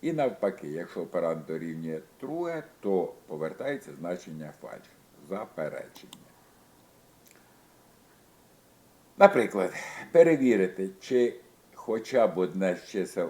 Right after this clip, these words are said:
А або Б закінчиться на нуль. У перших двох командах вводяться значення, цілочисельні значення змі-, для змінних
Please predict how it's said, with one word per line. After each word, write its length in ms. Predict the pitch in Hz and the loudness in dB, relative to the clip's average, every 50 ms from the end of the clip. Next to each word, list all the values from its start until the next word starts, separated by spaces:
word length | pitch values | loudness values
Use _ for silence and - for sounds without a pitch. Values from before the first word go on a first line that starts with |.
| - | -4
А 220 | - 87 87 85 67 65 | -2 -2 0 0 0 -2
або 280 | 78 76 73 78 78 | -4 -6 -4 -6 -8
Б 260 | 76 76 113 135 156 | -6 -4 -4 -4 -4
закінчиться 840 | 151 - 104 85 - - 95 98 98 92 - 87 82 - - - 85 82 | -4 -6 -8 -10 -8 -8 -8 -8 -8 -8 -10 -14 -16 -16 -10 -10 -8 -8
на 180 | 87 82 80 | -6 -8 -8
нуль. 320 | 78 71 62 - - - - - - - _ _ _ _ _ - _ _ _ _ _ _ _ _ _ _ - | -8 -10 -14 -18 -20 -20 -20 -20 -20 -20 _ _ _ _ _ -20 _ _ _ _ _ _ _ _ _ _ -10
У 80 | - | -6
перших 520 | - - 127 107 95 90 - 95 87 85 76 | 4 6 8 8 6 4 -2 -6 -6 -8 -6
двох 320 | 80 87 90 80 - - | -6 -4 -4 -4 -4 -4
командах 680 | - 85 80 82 78 73 73 71 - 73 76 - - | -8 -6 -4 -4 -4 -4 -4 -6 -8 -8 -10 -10 -12
вводяться 640 | 73 78 76 76 78 76 90 92 - - 104 104 101 | -10 -6 -6 -6 -4 -4 -6 -6 -6 -6 -8 -6 -6
значення, 640 | 104 113 110 113 110 110 - 107 110 113 110 110 | -6 -8 -8 -8 -8 -10 -12 -12 -10 -10 -10 -10
цілочисельні 1000 | 104 - - - 107 101 98 101 95 - - - 98 87 - - 87 80 82 82 | -12 -14 -12 -8 -8 -6 -4 -4 -4 -4 -4 -6 -8 -8 -8 -8 -10 -10 -8 -8
значення 680 | 78 73 85 78 76 76 - - 69 71 73 73 73 73 | -8 -6 -6 -6 -6 -6 -8 -14 -14 -12 -10 -10 -10 -10
змі-, 280 | 69 69 80 80 80 76 | -10 -10 -10 -8 -8 -8
для 220 | 71 76 78 76 | -8 -8 -8 -8
змінних 400 | 71 80 78 73 71 71 69 67 | -8 -10 -10 -12 -10 -12 -14 -16